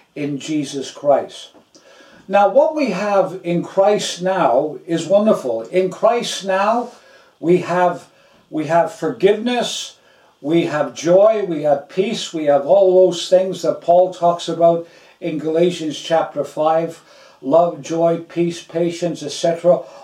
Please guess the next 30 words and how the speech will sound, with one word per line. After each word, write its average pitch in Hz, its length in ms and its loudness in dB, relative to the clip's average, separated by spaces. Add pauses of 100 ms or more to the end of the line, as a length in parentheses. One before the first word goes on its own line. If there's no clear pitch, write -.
all 220 340 4
of 185 60 -2
those 165 320 0
things. 123 240 -2
So 180 140 2
what 277 260 2
we 247 140 -4
have 220 260 -2
in 190 160 0
Christ 190 480 0
now 170 400 0 (480)
is, 180 260 2
is 185 300 -2
wonderful. 190 760 0 (540)
It's, 202 460 -2
it's, 208 560 -4
it's 208 240 -4
not 285 360 0
just, - 760 -2 (220)
the 185 140 -4
Christian 247 400 -2
life 202 240 0
is 190 180 0
not 175 380 0
just 190 400 2
about 165 400 0
pie 196 400 4
in 165 180 2
the 156 120 -2
sky 147 680 0